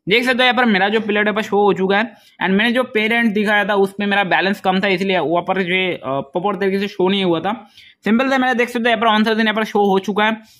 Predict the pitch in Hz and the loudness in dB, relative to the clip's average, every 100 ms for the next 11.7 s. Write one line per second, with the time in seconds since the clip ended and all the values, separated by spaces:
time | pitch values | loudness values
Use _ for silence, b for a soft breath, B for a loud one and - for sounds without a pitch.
0 | B 214 233 240 254 240 214 202 202 220 | B -2 0 0 -2 0 -2 0 -2 -2
1 | - 196 202 170 147 135 - - b b | 0 -2 -2 -2 -2 -2 -4 -12 b b
2 | 151 196 202 269 269 269 262 247 220 226 | -4 -2 0 0 2 0 -2 0 0 0
3 | 240 233 226 226 233 226 185 175 208 185 | -2 -2 -2 -2 0 2 0 0 -2 -2
4 | 185 196 196 185 202 196 190 202 180 185 | -4 -2 -2 -2 0 -2 -2 -4 -2 0
5 | 190 165 180 196 196 220 233 _ _ - | 0 2 2 2 0 -2 -4 _ _ -6
6 | 180 214 226 269 269 247 240 247 240 226 | -2 -2 -2 -2 -2 0 0 2 2 0
7 | 254 214 - 220 233 208 185 170 139 131 | -4 -6 -10 -4 0 2 2 0 -2 -4
8 | 127 175 196 190 208 240 170 170 196 208 | -6 -6 -4 -4 -4 -4 -4 -4 -4 -4
9 | - - _ - 160 - 190 208 - 208 | -6 -12 _ -10 -8 -4 -2 -2 -4 -4
10 | 185 - 185 151 170 165 180 165 156 147 | -4 -4 -4 -4 -4 -4 -4 -6 -6 -6
11 | 151 180 - 269 226 131 123 | -6 -8 -8 -8 -6 -10 -14